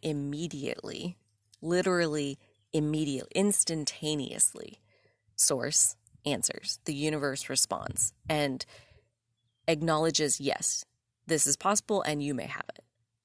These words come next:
And I will begin working on it on your behalf." The, the universe says that immediately. And so every single thing that we've ever wanted, any of us individually or collectively,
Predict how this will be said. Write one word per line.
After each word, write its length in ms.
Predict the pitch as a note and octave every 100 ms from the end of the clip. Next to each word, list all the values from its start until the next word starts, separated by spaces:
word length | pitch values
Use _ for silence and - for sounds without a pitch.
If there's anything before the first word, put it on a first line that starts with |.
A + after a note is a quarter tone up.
| -
And 140 | E3+
I 180 | - D3+
will 180 | D3+ D#3
begin 360 | D#3 D3+ C#3
working 320 | C3+ B2+ D3 C3
on 120 | B2+
it 120 | A2+
on 180 | C#3 C3+
your 160 | B2+ -
behalf." 460 | - - - - - _ -
The, 220 | D#3 C3+ -
the 100 | D3+
universe 380 | C#3+ E3 D#3+ D3+
says 200 | C3 B2+
that 160 | C3 -
immediately. 960 | C#3+ C3 C3+ - - - - - - - _ _ _ _ _ _ _ _ _ _ _ -
And 140 | E3
so 200 | D#3+ E3+ -
every 440 | E3+ F3+ F#3 G3+ G3
single 400 | - F#3 F3+ F3
thing 440 | - D#3+ - F3+ - -
that 180 | E3 C#3+
we've 200 | E3 D#3
ever 280 | D3+ E3+
wanted, 520 | E3+ G#3+ E3 - - - _ _
any 260 | D3+ E3+ F3+
of 160 | E3+ B2
us 220 | G#2 -
individually 840 | F3 E3+ D#3 D#3+ C3 - - E3+ F3+
or 240 | - F3+ G3
collectively, 920 | F3+ D3 D#3+ - C#3+ - - E3